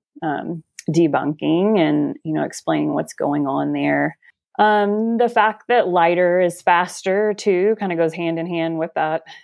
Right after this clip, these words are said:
myth as well. And then from my students, I hear this a lot <laughs> when I ask what's the most important, um,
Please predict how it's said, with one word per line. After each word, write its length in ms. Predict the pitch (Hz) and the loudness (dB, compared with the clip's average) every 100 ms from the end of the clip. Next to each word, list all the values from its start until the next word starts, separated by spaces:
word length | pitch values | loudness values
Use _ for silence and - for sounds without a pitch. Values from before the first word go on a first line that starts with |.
| - | -12
myth 400 | 180 170 175 - | -6 -4 -6 -6
as 180 | 175 160 | -6 -4
well. 680 | 170 165 156 160 180 208 214 - _ - | -2 2 4 4 2 0 -4 -16 _ -2
And 120 | 196 | 0
then 140 | 202 | 2
from 200 | 202 196 | 0 0
my 140 | 185 196 | 0 -2
students, 1080 | - - 180 185 156 156 165 - - - _ _ - 160 - | -4 -2 0 0 -2 -4 -8 -14 -20 -20 _ _ -18 -14 -6
I 40 | 185 | 2
hear 200 | 247 240 | 4 4
this 160 | 233 | 2
a 80 | 208 | 2
lot 360 | 180 156 151 - - 190 - - | 2 2 -2 -6 -8 -8 -6 -6
<laughs> 400 | - - - - | -8 -12 -16 -2
when 160 | 226 | 2
I 40 | 208 | 4
ask 300 | 185 214 - | 4 2 0
what's 240 | 208 202 - | -2 -2 -2
the 80 | 202 | 0
most 320 | 180 - 190 | 0 0 -4
important, 720 | 190 - 185 170 165 156 - - | -4 0 2 4 2 0 -4 -4
um, 680 | 180 160 - - 175 180 | 0 0 -2 -6 -8 -10